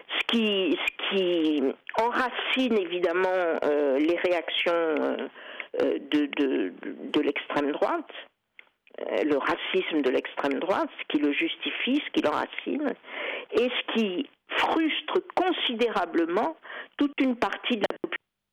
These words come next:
française, euh, qui a vécu aussi la guerre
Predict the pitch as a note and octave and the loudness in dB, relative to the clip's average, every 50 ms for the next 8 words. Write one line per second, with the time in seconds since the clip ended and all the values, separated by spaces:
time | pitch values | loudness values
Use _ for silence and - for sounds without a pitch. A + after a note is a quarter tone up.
0 | _ _ _ - - - - - A#3+ - D#4+ D4 D4 A#3 E3+ C#3 - _ - - | _ _ _ -6 -4 -4 -2 -2 0 2 2 0 0 -2 -6 -8 -10 _ -16 -16
1 | - - - - - - - _ - F#3 F3+ D#3+ D#3 D#3 - - C#3+ - - - | -14 -12 -12 -14 -14 -16 -20 _ 0 0 2 2 2 2 2 2 0 -2 -4 -10
2 | _ - - A#3 A#3+ A3 F#3 F3 F3+ F3 F3 - - A3 G3+ E3+ D#3 - - E3 | _ -2 0 2 2 0 2 0 0 0 0 0 2 2 2 2 2 0 0 2
3 | D3 C#3 A#2+ D3+ D#3+ G#3 A#3 C#4+ - - D3+ B2 | 2 2 2 2 2 0 2 2 2 2 0 -2